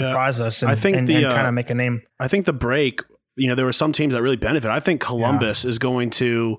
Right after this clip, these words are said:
Speaker 2: really benefit from this break. They're getting a lot of players back, and I wouldn't be surprised if they made a deep run in this playoffs.
Speaker 3: Yeah, and I would say even to your point, the Preds probably really benefited from the break because we could never quite get healthy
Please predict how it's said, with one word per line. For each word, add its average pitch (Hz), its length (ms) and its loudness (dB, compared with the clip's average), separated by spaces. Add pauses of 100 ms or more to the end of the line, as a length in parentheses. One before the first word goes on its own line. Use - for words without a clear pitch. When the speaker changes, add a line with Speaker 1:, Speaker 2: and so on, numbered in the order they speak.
(360)
Speaker 2:
really 143 360 2
benefit 135 420 -2
from 127 140 -2
this 123 160 -2
break. 117 260 -2
They're 120 100 -4
getting 131 220 -2
a - 20 -2
lot 120 280 -2
of 113 80 -4
players 120 260 -4
back, 110 160 -4
and 110 80 -4
I 123 60 -2
wouldn't 143 240 0
be 131 60 0
surprised 123 420 -2
if 107 80 -8
they 117 120 -2
made 117 400 0 (220)
a 107 80 -4
deep 117 420 -4
run 110 280 -2
in 104 100 -4
this 104 140 -4
playoffs. 107 600 -6
Speaker 3:
Yeah, 151 240 -2
and 147 120 -2
I 165 80 0
would 185 160 -2
say 147 300 0
even 135 480 -2
to 147 140 -2
your 135 280 -2
point, 123 560 -4 (160)
the 131 100 -8
Preds 165 720 -2
probably 110 720 -4
really 117 260 -2
benefited 110 580 -2
from 110 200 -2
the 107 80 -2
break 101 420 -6
because 107 300 -4
we 113 100 -4
could 110 220 -6
never 190 320 -2
quite 160 480 -4
get 135 260 -4
healthy 107 720 -6